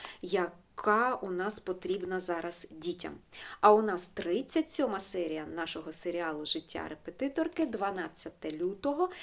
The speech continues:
і ми говоримо сьогодні про те, що відрізняє учнів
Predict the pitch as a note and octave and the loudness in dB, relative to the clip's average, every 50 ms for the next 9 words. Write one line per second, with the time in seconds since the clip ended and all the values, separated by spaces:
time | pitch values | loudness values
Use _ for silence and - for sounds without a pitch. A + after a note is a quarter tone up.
0 | - - - - - C4+ D#4 F4+ A#4 - - - - - - F3+ F3 F3 - E3+ | -14 -16 -8 0 6 10 12 12 12 10 6 -8 -20 -16 -8 -4 -4 -2 -2 -2
1 | D#3 C#3+ C3+ D3+ F#3 A#3 B3 A#3+ A#3+ B3 A#3+ - - A#3 G#3+ G#3+ A3+ A3+ A3 A3 | -4 -4 -2 0 0 0 0 0 -2 -6 -8 -6 -4 -4 -4 -2 -2 -4 -4 -4
2 | G#3 G#3+ G#3 - - - F3+ F3 F3 E3 - - - - F3+ A3 C4 C#4+ C4+ - | -6 -8 -8 -8 -8 -8 -6 -4 -6 -6 -8 -10 -6 -4 -2 -2 -2 -2 -4 -6
3 | - - - G3+ F#3 F3+ F3+ F3+ F3+ - G3 F#3 F#3+ F#3+ G3+ G#3 F#3 E3+ D#3+ D#3+ | -8 -8 -8 -6 -4 -4 -6 -6 -6 -8 -8 -8 -6 -6 -4 -4 -4 -4 -6 -8
4 | E3 - - - G3 F#3 F3 F3+ - - F3+ E3 E3 | -10 -12 -12 -8 -6 -6 -6 -6 -6 -10 -10 -12 -12